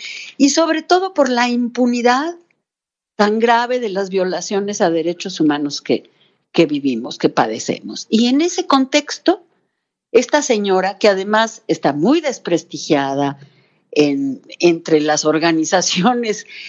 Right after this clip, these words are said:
eh, que defienden los derechos humanos en México y que afortunadamente cada día son más,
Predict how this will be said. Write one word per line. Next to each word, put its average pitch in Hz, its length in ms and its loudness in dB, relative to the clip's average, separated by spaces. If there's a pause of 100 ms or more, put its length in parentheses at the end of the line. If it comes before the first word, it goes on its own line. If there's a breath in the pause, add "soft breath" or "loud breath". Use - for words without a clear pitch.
(180 loud breath)
eh, 156 580 0 (300)
que 175 120 2
defienden 190 600 0
los 170 160 0
derechos 180 500 -2
humanos 165 460 0
en 151 160 0
México 156 480 -2
y 185 40 -4
que 175 120 0
afortunadamente 165 920 0
cada 156 300 0
día 156 220 0
son 165 260 -2
más, 151 480 -4